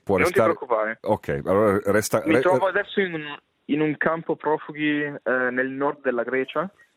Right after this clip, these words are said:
Speaker 2: eh, un altro posto, no, non grave quanto quello di Samos, ma comunque, eh, non ottimale, e sono qui perché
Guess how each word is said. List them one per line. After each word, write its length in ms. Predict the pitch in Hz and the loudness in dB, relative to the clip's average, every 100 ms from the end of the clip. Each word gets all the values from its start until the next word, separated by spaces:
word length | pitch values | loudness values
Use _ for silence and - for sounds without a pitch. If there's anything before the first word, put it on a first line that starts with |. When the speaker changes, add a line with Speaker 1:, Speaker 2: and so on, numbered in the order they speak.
| _ _ _ _ _ _ | _ _ _ _ _ _
Speaker 2:
eh, 280 | 123 120 117 | 0 2 2
un 220 | 110 123 | 0 -2
altro 280 | 123 117 120 | -4 -4 -10
posto, 580 | - 123 - - 127 110 | -4 -4 -4 -8 -6 -2
no, 180 | 135 135 | -2 -2
non 380 | 139 147 139 | -2 -6 -8
grave 280 | 131 127 127 | -4 -2 -2
quanto 280 | 123 123 120 | -6 -10 -6
quello 200 | 131 127 | -4 -4
di 140 | 120 - | -6 -6
Samos, 280 | 135 127 | -4 -6
ma 100 | 113 | -8
comunque, 720 | 104 117 113 - 120 117 117 107 104 98 _ _ _ _ | -14 -16 -12 -2 0 2 0 -4 -8 -14 _ _ _ _
eh, 440 | - 85 50 - - - - - | -4 -2 -2 -4 -6 -10 -20 -8
non 260 | - 117 117 | 0 0 0
ottimale, 640 | 113 - 120 120 123 147 _ - - - | -4 -6 -2 -2 -2 -6 _ -20 -20 -16
e 80 | - | -10
sono 180 | - 135 | -4 -2
qui 140 | 147 | 0
perché 600 | 143 135 - 120 113 - | 2 0 0 -2 -2 -4